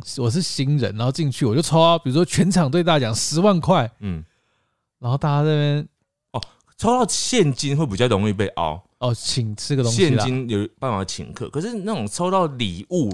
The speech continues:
Speaker 2: 没办法啊，很难吧？
Speaker 1: 对，礼物有点难，所以
Speaker 2: 除非你当下马上说：“我这个要卖掉。
Speaker 1: 啊。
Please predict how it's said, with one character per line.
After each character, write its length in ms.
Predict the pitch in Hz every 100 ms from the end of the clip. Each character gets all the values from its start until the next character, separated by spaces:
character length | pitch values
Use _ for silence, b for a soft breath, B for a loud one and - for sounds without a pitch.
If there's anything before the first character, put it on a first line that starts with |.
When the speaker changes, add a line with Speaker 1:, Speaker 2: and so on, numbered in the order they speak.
| 85
Speaker 2:
没 140 | - 113
办 100 | 180
法 80 | 127
啊， 320 | 95 101 107 _ _ _ _ _
很 160 | - 107
难 180 | 92 101
吧？ 160 | 90 -
Speaker 1:
对， 120 | 139
礼 200 | 113 104
物 160 | 156 131
有 60 |
点 140 | 110 95
难， 120 | - -
所 160 | - 233
以 60 |
Speaker 2:
除 120 | 170
非 160 | 180 214
你 100 | 147
当 200 | 135 160
下 140 | 180
马 140 | 143 104
上 160 | 123
说 160 | 135 139
：“我 100 | 104
这 80 | 135
个 80 | 113
要 120 | 117
卖 160 | 104
掉。 160 | 92 87 - B
Speaker 1:
啊。 100 | 123